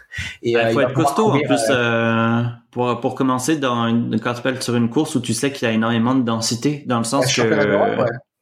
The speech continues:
Speaker 2: Parce que tu peux prendre une sacrée claque et tout de suite te dire, euh, tu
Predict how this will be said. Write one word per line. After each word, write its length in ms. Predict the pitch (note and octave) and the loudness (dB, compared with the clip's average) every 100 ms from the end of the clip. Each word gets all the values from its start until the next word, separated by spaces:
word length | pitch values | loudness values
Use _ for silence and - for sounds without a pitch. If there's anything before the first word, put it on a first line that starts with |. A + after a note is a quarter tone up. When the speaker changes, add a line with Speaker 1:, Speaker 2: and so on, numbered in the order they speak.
| _ _ _ _ _ - | _ _ _ _ _ -6
Speaker 2:
Parce 140 | B2 - | -4 -2
que 80 | |
tu 160 | C3 - | -4 -2
peux 120 | C#3 | -4
prendre 220 | - D#3 | -2 0
une 100 | D3+ | 2
sacrée 520 | C3+ C#3 C3 C#3+ C3 B2 | 2 0 -2 0 0 0
claque 400 | D3 D3+ - B2+ | -4 -4 -2 2
et 180 | A#2 | 2
tout 120 | A2+ A#2 | 2 -2
de 60 | |
suite 220 | - C#3+ | -2 -4
te 60 | - | 0
dire, 400 | A2+ G#2+ B2 B2+ | -2 0 0 0
euh, 500 | A2+ G#2 G2+ G2+ | 0 0 0 -2
tu 20 | G#2+ | -4